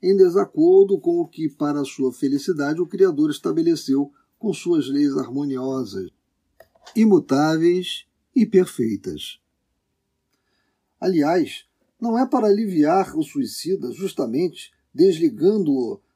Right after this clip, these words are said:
desse estado de coisas insustentável para um espírito, que a lei o impele à reencarnação? O que julgaríeis, então, que faríamos a Vicente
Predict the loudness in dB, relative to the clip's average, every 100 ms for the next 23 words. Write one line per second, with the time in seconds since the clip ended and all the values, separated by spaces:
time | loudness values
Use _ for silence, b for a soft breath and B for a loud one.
0 | 0 4 4 2 -4 -2 -4 -2 -6 -8
1 | 0 2 2 0 -12 -8 -6 -4 -6 -6
2 | -6 -4 -4 -4 -4 -6 -4 -4 -8 -12
3 | -6 -2 -2 -4 -12 -18 _ _ _ _
4 | -4 0 4 6 4 2 0 -2 -2 0
5 | 0 0 -4 -4 -2 -2 -4 -6 -8 -12
6 | -10 -8 -8 _ _ _ _ _ _ _
7 | -2 4 4 4 2 2 2 2 4 4
8 | 2 -4 0 0 0 -2 _ _ -2 0
9 | 0 0 2 2 0 -2 -4 -8 -4 -2
10 | -2 -6 -10